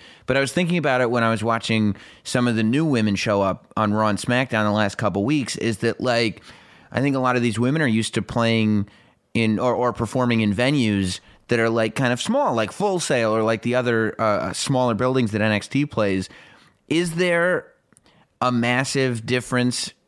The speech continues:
performing in front of whatever it is, fifteen or twenty thousand, as opposed to one thousand five hundred or less? Uh, or, or has the,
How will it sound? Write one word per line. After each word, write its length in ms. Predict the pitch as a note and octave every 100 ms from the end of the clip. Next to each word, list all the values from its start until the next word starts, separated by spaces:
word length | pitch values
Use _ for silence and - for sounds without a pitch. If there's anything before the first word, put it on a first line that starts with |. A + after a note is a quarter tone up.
| _
performing 500 | - A2 B2 A#2+ A#2+
in 100 | A2+
front 240 | G#2+ A#2 A2
of 260 | G#2+ G2 - -
whatever 340 | A2 G#2+ G#2+
it 80 | A2
is, 80 | G#2
fifteen 420 | B2+ A2+ A#2+ A2+
or 60 |
twenty 320 | A2 - A2 A2
thousand, 480 | A2+ G#2+ G#2+ A2+
as 140 | G#2+ G2+
opposed 400 | F#2 G#2 G2 -
to 260 | G#2 G2 F#2 - - _ _ _ _ _ - - -
one 420 | - B2 B2+ C3
thousand 460 | B2+ A2+ A#2 A#2+
five 280 | A2+ A#2 A#2
hundred 380 | A#2 G#2+ A2 G#2+ -
or 160 | G#2+
less? 480 | G2+ G#2 G#2+ - - - _ _ _ -
Uh, 300 | A#2 G#2 G2
or, 500 | A2 A2+ A2 G#2 G2 -
or 180 | G#2
has 240 | G2+ A2+ G#2
the, 340 | A2 G#2 G2